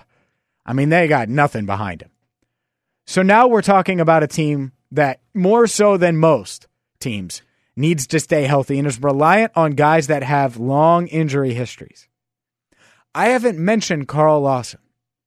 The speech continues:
He stayed healthy last year. You know how many injuries Carl Lawson had in high, or in college? A lot. Like, everyone talks about how injury prone John Ross is. Law-,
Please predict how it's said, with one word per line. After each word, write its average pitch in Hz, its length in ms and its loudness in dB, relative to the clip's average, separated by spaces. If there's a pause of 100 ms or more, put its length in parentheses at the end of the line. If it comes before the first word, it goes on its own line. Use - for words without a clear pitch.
(560)
He 233 180 0
stayed 220 340 0
healthy 170 400 0
last 101 400 -10
year. 85 220 -20 (1600)
You 110 60 -8
know 147 60 2
how 190 60 2
many 214 220 0
injuries 156 600 -2 (200)
Carl 135 240 0
Lawson 120 320 -2
had 110 180 -4
in 117 120 -6
high, 101 260 -8
or 113 100 -4
in 101 140 -6
college? 104 440 -10 (1200)
A 123 100 -2
lot. 117 400 -6 (920)
Like, 165 140 4
everyone 240 220 4
talks 202 200 2
about 190 160 4
how 180 220 4
injury 180 420 0
prone 165 300 0
John 147 240 0
Ross 151 300 0
is. 98 220 -10 (600)
Law-, 147 180 -2